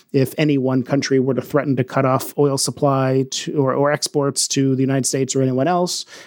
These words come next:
the market would shift around. Price signal, prices would go up a little bit. You'd import from somewhere else, and they would sell their, their oil to somewhere else. I think the most significant dimension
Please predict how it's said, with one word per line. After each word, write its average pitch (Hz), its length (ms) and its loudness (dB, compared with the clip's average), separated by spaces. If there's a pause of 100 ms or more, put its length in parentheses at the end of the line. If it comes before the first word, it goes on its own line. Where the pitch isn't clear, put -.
the 190 80 2
market 170 320 0
would 170 140 2
shift - 180 -2
around. 135 380 -2
Price 131 220 0
signal, 139 420 -2
prices 139 420 -2
would 131 120 -4
go 135 120 2
up 160 140 0
a - 20 0
little 147 180 2
bit. 147 300 0
You'd 127 160 0
import 131 320 0
from 127 140 -2
somewhere 139 320 0
else, 165 360 0
and 127 220 0
they 135 80 2
would 127 240 -4
sell 143 220 0
their, 123 320 -4
their 127 160 -4
oil 127 200 -2
to 123 80 -8
somewhere 123 300 -6
else. - 240 -10 (560)
I - 140 0
think 339 300 0
the 165 100 4
most 170 320 0
significant 147 920 -2 (640)
dimension 139 880 0